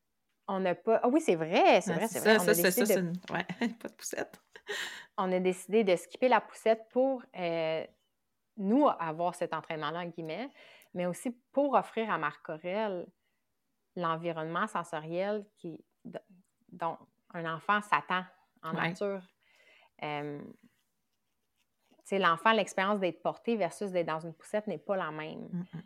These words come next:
Speaker 1: Fait que nous, on voyait juste des bénéfices au, au portage. Euh, puis, euh,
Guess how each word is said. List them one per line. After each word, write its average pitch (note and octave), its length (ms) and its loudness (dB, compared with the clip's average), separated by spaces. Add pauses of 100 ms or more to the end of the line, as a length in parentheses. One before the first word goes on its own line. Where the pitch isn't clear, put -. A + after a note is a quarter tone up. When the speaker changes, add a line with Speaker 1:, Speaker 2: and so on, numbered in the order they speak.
(200)
Speaker 1:
Fait F3+ 140 4
que - 120 -4
nous, A3 80 4
on A3+ 60 6
voyait E3 280 6
juste G3 240 0
des F3 100 0
bénéfices E3 560 -6
au, D#3+ 220 -6
au E3+ 120 -8
portage. G3 520 -4 (580)
Euh, D#3 360 -6 (1200)
puis, F3 540 -4
euh, D3 420 0